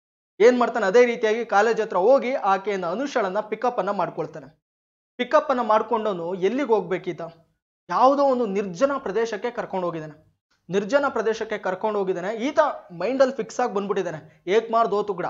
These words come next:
ಏನೇ ನನ್, ನನ್ ವಿರುದ್ಧವಾಗಿ ಅವಳು ಮಾತಾಡಿದ್ರು ಕೂಡ ಏನಾದ್ರೂ ಒಂದ್ ಗತಿ ಮಾಡೋಣ ಅಂತ ಹೇಳಿ. ಅದೇ ರೀತಿಯಾಗಿ ಅವಳು ಸಮಜಾಯಿಷಿಯನ್ನ ಕೊಡ್ತಿದ್ರೆ ಅದನ್ನ ಕೇಳಲಿಕ್ಕೆ ಈತನಿಗೆ ಆಗ್ತಿಲ್ಲ.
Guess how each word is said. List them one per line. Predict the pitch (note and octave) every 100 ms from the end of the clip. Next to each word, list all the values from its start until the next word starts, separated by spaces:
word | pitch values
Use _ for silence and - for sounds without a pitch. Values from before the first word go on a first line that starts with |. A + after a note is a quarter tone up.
| - _ _ _ -
ಏನೇ | G3 B3+ C#4
ನನ್, | B3+ A3 G#3
ನನ್ | F#3+ F3+ F3
ವಿರುದ್ಧವಾಗಿ | G#3 A#3 C4+ B3+ A3+ A#3+
ಅವಳು | G3
ಮಾತಾಡಿದ್ರು | F3 G3 A3+ G3 F#3+
ಕೂಡ | G#3+ A#3
ಏನಾದ್ರೂ | F#3 G#3+ A#3+ A#3+
ಒಂದ್ | G3
ಗತಿ | F3+ G#3+
ಮಾಡೋಣ | F3+ G3+ G#3
ಅಂತ | F3+ D#3
ಹೇಳಿ. | D#3 D#3 - _ _ _ F3+
ಅದೇ | G#3+ C#4+
ರೀತಿಯಾಗಿ | C4+ B3+ B3+ B3 B3+
ಅವಳು | B3 A3+
ಸಮಜಾಯಿಷಿಯನ್ನ | G#3+ A#3+ D4+ C#4 C#4 B3 G#3+
ಕೊಡ್ತಿದ್ರೆ | G3+ F#3+ A3 G3+ A3
ಅದನ್ನ | G3 A3+
ಕೇಳಲಿಕ್ಕೆ | A3 B3+ D4 C#4 C#4 B3+
ಈತನಿಗೆ | B3 B3 A#3
ಆಗ್ತಿಲ್ಲ. | G3+ B3 A#3 F3+ - -